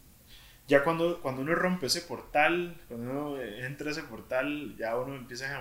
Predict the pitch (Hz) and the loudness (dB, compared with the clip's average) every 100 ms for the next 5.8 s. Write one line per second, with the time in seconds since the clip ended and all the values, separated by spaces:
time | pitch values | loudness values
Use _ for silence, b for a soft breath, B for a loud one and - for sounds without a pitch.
0 | 107 104 98 95 104 117 123 120 120 123 | -8 -10 -10 -8 -6 -6 -8 -12 -12 -6
1 | 110 101 104 104 - - 104 87 - - | -6 -4 -4 -6 -14 -14 -14 -14 -18 -20
2 | - 101 104 127 117 101 120 127 107 101 | -20 -18 -14 -10 -10 -12 -12 -14 -14 -14
3 | 101 101 107 120 127 117 - - - - | -12 -10 -8 -8 -10 -16 -18 -20 -20 -20
4 | - - 113 117 117 127 143 139 110 101 | -20 -20 -10 -4 -2 -2 -4 -6 -8 -8
5 | 101 - 131 131 135 131 131 - | -10 -10 -8 -8 -6 -6 -8 -12